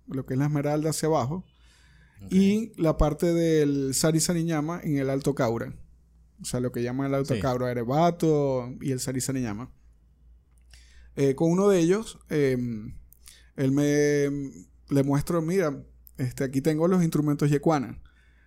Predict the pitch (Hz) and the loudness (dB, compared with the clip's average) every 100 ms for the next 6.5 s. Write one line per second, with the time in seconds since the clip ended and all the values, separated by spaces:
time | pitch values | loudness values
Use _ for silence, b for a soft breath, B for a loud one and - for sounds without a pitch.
0 | - - 131 147 156 - 165 151 b b | -8 0 0 2 0 -2 -6 -12 b b
1 | b _ - 135 127 123 117 - 160 170 | b _ -10 -8 -8 -10 -6 -4 -2 -2
2 | 190 190 202 185 135 - 107 - - 127 | -4 -2 0 2 0 -2 -8 -12 -10 -6
3 | 101 - - 135 - 156 170 233 180 196 | -6 -8 -8 -6 -4 -2 -2 -2 -2 -4
4 | 170 143 135 127 139 135 131 - 117 147 | -6 -8 -10 -10 -8 -6 -6 -8 -6 -4
5 | 190 175 151 147 139 - 175 165 160 151 | -2 -2 -4 -4 -4 -2 0 0 -2 -4
6 | 131 127 123 120 123 | -4 -6 -4 -6 -8